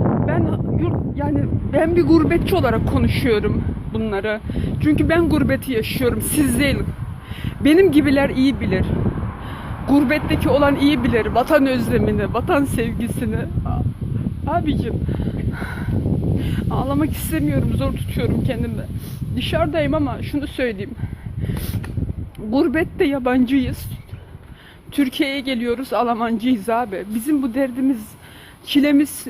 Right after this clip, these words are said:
ne? Daha nereye kadar böyle çekeceğiz? C H P'nin de başkanlığını gördük, M H P'nin de başkanlığını gördük.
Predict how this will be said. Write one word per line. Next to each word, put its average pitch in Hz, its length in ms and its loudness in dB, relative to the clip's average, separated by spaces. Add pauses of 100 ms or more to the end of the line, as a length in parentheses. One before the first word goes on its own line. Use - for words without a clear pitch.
ne? 277 440 4 (480)
Daha 285 140 2
nereye 311 380 4
kadar 233 360 -2
böyle 208 220 -2
çekeceğiz? 208 520 -6 (920)
C 285 240 4
H 320 60 2
P'nin 311 380 4
de 277 100 2
başkanlığını 240 580 -2
gördük, 233 360 -4
M 254 180 2
H 254 40 2
P'nin 254 360 2
de 208 100 -2
başkanlığını 202 640 -4
gördük. 196 400 -6